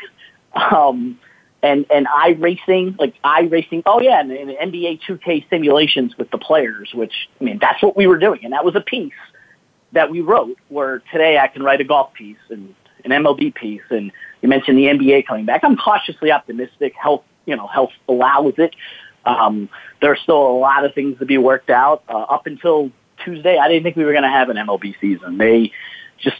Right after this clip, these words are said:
don't agree on anything, and M L B is gonna have one, and it's gonna be sixty. You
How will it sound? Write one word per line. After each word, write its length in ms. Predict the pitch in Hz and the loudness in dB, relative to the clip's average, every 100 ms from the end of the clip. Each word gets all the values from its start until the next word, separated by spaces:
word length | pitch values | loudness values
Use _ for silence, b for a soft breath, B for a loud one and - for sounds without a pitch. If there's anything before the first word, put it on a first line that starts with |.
| - | -2
don't 180 | 135 151 | 2 2
agree 280 | 143 160 156 | 2 2 2
on 100 | 165 | 2
anything, 420 | 170 170 180 165 | 0 2 2 2
and 220 | 139 117 _ b b _ _ - - | 0 -4 _ b b _ _ -14 -4
M 120 | 135 | 0
L 80 | 143 | 2
B 120 | 147 | 2
is 80 | 156 | 2
gonna 160 | 160 143 | 2 2
have 180 | 170 175 | 0 0
one, 240 | 196 196 | -2 -2
and 100 | 147 | -4
it's 100 | 131 | -6
gonna 160 | 143 131 | -6 -4
be 200 | 131 123 | -6 -2
sixty. 300 | - - 190 | -4 -2 -4
You 180 | 143 | -2